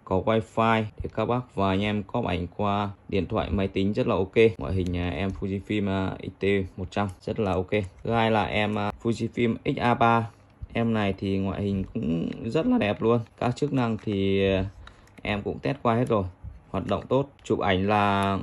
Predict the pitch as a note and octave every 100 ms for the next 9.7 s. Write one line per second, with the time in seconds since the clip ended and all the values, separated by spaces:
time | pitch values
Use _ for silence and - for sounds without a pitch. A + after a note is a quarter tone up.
0 | - - A2 A#2 A2+ G#2 G2 F2 F2+ G2
1 | G2 G2 G2 A2+ A#2 A2+ A2+ A2+ A2+ G#2+
2 | A#2+ - B2 A#2+ - - - G2+ G#2+ -
3 | B2 A2+ A2 - A#2 A#2 A#2+ B2 A#2+ -
4 | F#2+ F#2+ A2 B2 G#2+ G#2 G#2 F#2+ F#2 F2+
5 | F2+ F2+ F2+ - - - - - - -
6 | G2+ F#2+ - - _ _ - F#2 G#2+ G2+
7 | B2 - G2+ F#2+ G#2 G#2 F#2 - - F#2+
8 | A#2 B2+ A2+ G2+ F#2+ A2+ G#2+ B2 B2 G#2+
9 | A2+ - A2 - G#2+ G#2